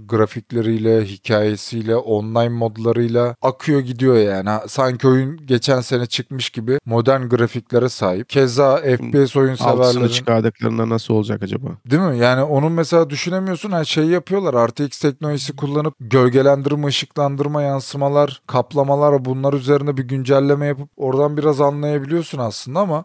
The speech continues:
Speaker 1: ben sana şöyle söyleyeyim. Artık klavye fare kullanmadığımızda oyunlar bize wow dedirtir.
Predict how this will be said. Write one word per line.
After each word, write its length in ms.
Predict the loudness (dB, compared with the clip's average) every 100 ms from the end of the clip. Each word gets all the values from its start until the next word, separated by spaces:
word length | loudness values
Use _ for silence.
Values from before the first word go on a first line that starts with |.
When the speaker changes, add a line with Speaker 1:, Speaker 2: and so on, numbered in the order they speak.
| -2
Speaker 1:
ben 180 | 0 0
sana 360 | 0 2 2 0
şöyle 320 | 0 0 0
söyleyeyim. 500 | -4 -4 -4 -8 -8
Artık 400 | -2 -2 0 -6
klavye 360 | 0 2 4 2
fare 320 | 2 2 4
kullanmadığımızda 1300 | 0 -4 -4 0 0 2 2 2 0 -2 0 0 0 -6 -4
oyunlar 520 | 0 0 0 0 -2
bize 160 | 0 -2
wow 440 | 2 2 2 0
dedirtir. 540 | -8 -6 -8 -8 -10